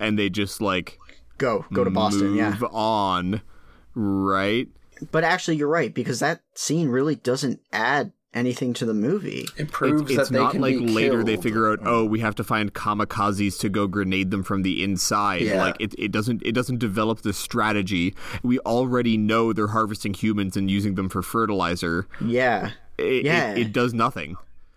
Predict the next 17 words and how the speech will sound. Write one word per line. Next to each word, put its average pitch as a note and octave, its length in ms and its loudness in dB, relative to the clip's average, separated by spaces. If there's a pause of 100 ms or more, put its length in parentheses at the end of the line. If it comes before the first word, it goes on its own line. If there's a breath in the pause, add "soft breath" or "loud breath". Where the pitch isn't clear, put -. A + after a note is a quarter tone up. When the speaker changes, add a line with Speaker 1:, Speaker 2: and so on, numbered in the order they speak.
Speaker 2:
Yeah, D3+ 200 2
it, C3 200 0
it D3+ 120 2
actually E3+ 340 2
doesn't C#3+ 400 0
add B2+ 260 2
anything. G#2+ 600 0
You're, C#3+ 140 2
you're, E3+ 240 2
you're C#3+ 340 2
actually C#3+ 400 2
absolutely B2 600 2
correct. B2 420 -2
Like, A#2+ 160 0
'cause C3 100 -2
I, C#3 240 2
I, E3 280 0